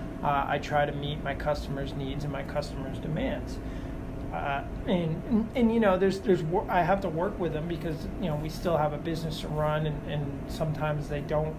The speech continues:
all those needs and demands don't align, and they don't make the most sense, and you have to influence them and convince them that,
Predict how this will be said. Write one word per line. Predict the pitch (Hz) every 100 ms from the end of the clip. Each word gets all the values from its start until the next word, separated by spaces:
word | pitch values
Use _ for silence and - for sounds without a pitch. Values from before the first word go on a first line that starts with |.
| -
all | 165 151
those | 151 165
needs | 156 151
and | 147
demands | 147 143 151 151
don't | - 147 151
align, | - 139 139 139 147
and | 143
they | 143
don't | 147 147
make | 151 -
the | 139
most | 143 -
sense, | - 139 160 -
and | 143 143 - - - -
you | 156
have | 151 151 -
to | 143
influence | 156 156 160 151 147 147 -
them | 147 147 151
and | 151
convince | 165 147 143 147 -
them | 143 147 147
that, | 139 135 135